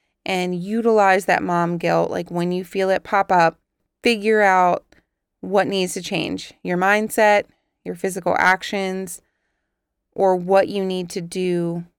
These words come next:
with that guilt and not let it spiral you. Just use it as a tool.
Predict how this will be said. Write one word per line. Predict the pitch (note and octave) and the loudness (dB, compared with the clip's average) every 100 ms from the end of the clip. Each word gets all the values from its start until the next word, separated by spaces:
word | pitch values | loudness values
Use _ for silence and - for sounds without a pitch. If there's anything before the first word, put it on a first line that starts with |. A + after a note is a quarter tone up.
| _ - | _ -12
with | F3 F#3 F3+ | -4 -2 -2
that | - - - | 0 -2 0
guilt | F3+ - - | -2 -2 -4
and | F#3 F#3 | -8 -4
not | F3+ F3 - | -2 -2 0
let | F3+ | 0
it | F3 | -2
spiral | - - G#3 G3 F3+ F3 | -4 0 0 2 -2 -4
you. | F#3 G3 G3 | -4 -8 -8
Just | F#3+ F#3 | -12 -10
use | G3 G#3+ G3+ | -6 -2 0
it | F#3+ - _ | 0 0 _
as | F3+ | -6
a | F3+ | -6
tool. | F3 - E3 - | -8 -2 0 0